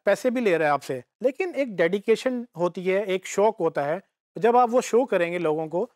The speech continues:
तो basically वो आपका एक ह्यूमन एलिमेंट नज़र आएगा लोगों को कि भाई ये एक अच्छी टीम है और ये अपने काम को बड़ी सीरियसली लेती है और ये चीज़ आपकी ऑडियंस को पसंद भी आएगी। और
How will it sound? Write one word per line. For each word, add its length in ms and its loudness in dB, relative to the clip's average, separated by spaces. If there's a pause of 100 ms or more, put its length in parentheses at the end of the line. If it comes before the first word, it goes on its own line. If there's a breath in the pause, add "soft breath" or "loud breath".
(140)
तो 60 -6
basically 720 0 (500)
वो 160 6
आपका 460 2
एक 100 2
ह्यूमन 340 0
एलिमेंट 500 0
नज़र 180 4
आएगा 220 2
लोगों 280 0
को 160 -2
कि 80 -8
भाई 180 0
ये 260 0 (400)
एक 120 -4
अच्छी 220 -2
टीम 260 -4
है 160 -4 (240)
और 120 4
ये 80 4
अपने 280 -2
काम 300 -2
को 80 -2
बड़ी 160 0
सीरियसली 460 -4
लेती 280 -2
है 140 -4 (240)
और 80 4
ये 100 0
चीज़ 340 -2 (460)
आपकी 320 0
ऑडियंस 300 2
को 80 0
पसंद 340 -4
भी 120 -4
आएगी। 340 -2 (320)
और 320 2